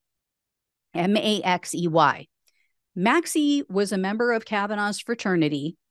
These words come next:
and according to Smith, he had a reputation for exposing himself to girls on campus, to women. Nice group of guys, huh? Al-, also Christian. <laughs>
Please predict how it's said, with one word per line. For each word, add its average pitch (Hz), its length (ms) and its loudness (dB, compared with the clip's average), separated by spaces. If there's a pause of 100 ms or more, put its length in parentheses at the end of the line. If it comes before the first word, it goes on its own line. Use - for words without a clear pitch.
(440)
and 196 260 4
according 311 460 6
to 285 80 4
Smith, 277 600 0 (380)
he 302 220 4
had 320 160 4
a 294 60 -2
reputation 220 760 -2
for 175 220 0
exposing 269 640 2
himself 156 560 0
to 226 220 -2
girls 285 500 0
on 170 180 2
campus, 269 480 0
to - 120 -6
women. 190 400 0 (1120)
Nice 330 260 6
group 269 220 0
of 185 60 0
guys, 143 360 -4
huh? 202 220 2 (240)
Al-, 262 140 4
also 302 560 2
Christian. - 800 -2 (480)
<laughs> - 20 6